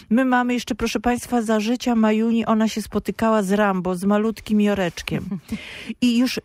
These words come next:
Speaker 1: Joreczek miał swoje lata. Majunia już nie żyje, teraz rok w Sylwestra,
Speaker 2: Tak.
Speaker 1: a pan z Rambo kilka razy dziennie widzimy ich na długich spacerach.
Speaker 2: Mhm.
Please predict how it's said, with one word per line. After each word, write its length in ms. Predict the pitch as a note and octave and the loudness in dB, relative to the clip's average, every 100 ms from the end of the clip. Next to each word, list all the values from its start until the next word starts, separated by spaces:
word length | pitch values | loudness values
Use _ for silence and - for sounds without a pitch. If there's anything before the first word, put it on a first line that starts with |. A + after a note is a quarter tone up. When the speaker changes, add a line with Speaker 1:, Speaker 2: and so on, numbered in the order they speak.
| - | -4
Speaker 1:
Joreczek 500 | G#3 A3 A3+ - B3 | 2 2 2 -2 0
miał 200 | A#3 A#3 | 2 0
swoje 400 | - - B3 A#3 | -2 -2 2 2
lata. 360 | G#3+ D#3+ - E3+ | 2 0 -2 0
Majunia 440 | F#3 G3+ A3+ A#3 | 2 2 2 2
już 200 | A3+ G#3 | 0 0
nie 160 | G#3+ G#3 | 0 2
żyje, 300 | G3+ A3 G#3+ | 0 0 0
teraz 380 | A3 G#3 G3+ G3+ | 0 0 0 0
rok 260 | G3+ G3+ | -2 -2
w 40 | - | -4
Sylwestra, 600 | A3 G3 F#3 F3+ - A3+ | -2 2 0 -2 -4 -4
Speaker 2:
Tak. 140 | E3+ | 0
Speaker 1:
a 80 | F#3+ - | -2 0
pan 360 | A#3 B3+ B3 - | 0 2 0 -4
z 160 | F3+ | -2
Rambo 560 | G3+ G3+ G3+ G3 G#3+ B3 - - - - E3 E3 - - | 2 4 4 2 2 0 -6 -20 -20 -18 -12 -12 -14 -8
kilka 480 | - C4 C4+ C#4 B3 | 0 0 0 0 2
razy 320 | A3+ F#3 G3 | 2 0 0
dziennie 460 | F3+ A3 A3 G#3+ G3+ | 2 2 2 0 0
widzimy 420 | F3 D#3 G3+ G3+ | -2 0 2 2
ich 200 | G3 F#3+ | 0 0
na 140 | F3 | 0
długich 380 | E3 F#3+ F#3 F#3+ | 2 0 0 -4
spacerach. 600 | - C4+ C4 A#3 A3 G3 | 0 2 2 2 0 -4
Speaker 2:
Mhm. 120 | F#3+ | -8